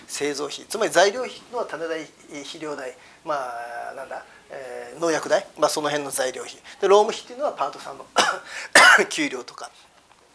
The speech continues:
とか、もしくは先住者給与もここに入るでしょう。そして製造費というのは原価償却であったり、土地代だったり、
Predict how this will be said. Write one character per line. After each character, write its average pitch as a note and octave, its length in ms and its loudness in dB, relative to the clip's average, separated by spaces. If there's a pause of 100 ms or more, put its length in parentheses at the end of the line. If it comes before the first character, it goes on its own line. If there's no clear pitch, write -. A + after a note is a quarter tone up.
(280)
と - 80 -2
か、 - 280 4
も D#3 60 -8
し - 80 -6
く - 80 -4
は F3+ 60 -2
先 D#3+ 180 -10
住 D#3+ 100 -10
者 D#3+ 140 -10
給 F3 120 -10
与 E3+ 60 -8
も - 100 -12
こ - 80 -16
こ D3 40 -8
に C#3+ 80 -14
入 C3+ 160 -10
る C3+ 80 -14
で - 80 -8
し - 80 -4
ょ - 40 -12
う。 - 20 -16 (240)
そ - 80 -4
し - 80 -2
て A#3 80 2
製 G3 180 6
造 F#3+ 140 0
費 F#3+ 100 -6
と - 80 -16
い G#3 40 -12
う - 20 -12
の A#3 80 -6
は F#3+ 80 -4
原 D3 160 -14
価 D3+ 100 -12
償 C#3+ 220 -12
却 - 200 -18
で C#3 80 -14
あ C3+ 40 -14
っ C3+ 40 -18
た E3+ 140 -8
り、 E3+ 80 -10 (240)
土 - 80 -8
地 C3+ 140 -10
代 C3+ 180 -8
だ C3 80 -10
っ - 100 -14
た E3 80 -6
り、 F#3 120 -10